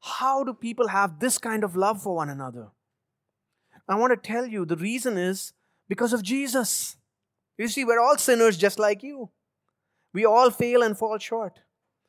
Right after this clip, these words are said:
But the Lord Jesus Christ, the Son of God, came to earth and died on the cross as a substitute for sinners,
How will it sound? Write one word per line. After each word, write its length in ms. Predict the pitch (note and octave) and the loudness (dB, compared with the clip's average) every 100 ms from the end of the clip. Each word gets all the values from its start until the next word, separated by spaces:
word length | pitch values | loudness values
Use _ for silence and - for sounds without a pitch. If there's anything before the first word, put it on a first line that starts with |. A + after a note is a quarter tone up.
| _ _ - | _ _ 0
But 120 | F#3+ | 2
the 60 | F#3+ | 4
Lord 260 | G3 B3 G#3+ | 8 8 8
Jesus 380 | A3+ A3+ A#3+ | 2 -2 -4
Christ, 340 | - A#3 G#3 - | -4 -4 -4 -4
the 80 | F3 | -4
Son 300 | - A3 A#3+ | 0 2 2
of 160 | G3 | 2
God, 420 | G#3 A3 G#3 C3+ - _ _ _ _ _ _ _ | 0 2 0 -4 -14 _ _ _ _ _ _ _
came 300 | - A#3 C4 | -4 2 2
to 180 | B3+ A#3+ | 0 -2
earth 360 | G3+ G#3+ G#3 - - | 0 0 0 -6 -4
and 240 | F#3 D#3 | -2 2
died 320 | C#3 A3+ C4 C4 | 4 6 6 4
on 140 | A#3+ | 2
the 60 | A#3 | -2
cross 600 | - A#3+ G#3 F3+ - - | 2 2 2 -2 -8 -6
as 320 | F3 G3 F#3+ _ _ - | 4 4 4 _ _ -2
a 60 | |
substitute 680 | E3+ - B3+ G3+ B3+ G#3 A#3+ | -2 4 4 4 -8 -6 -6
for 140 | - G#3 | -2 0
sinners, 580 | G3 G3+ F#3 C#3+ - | 2 2 0 -2 -10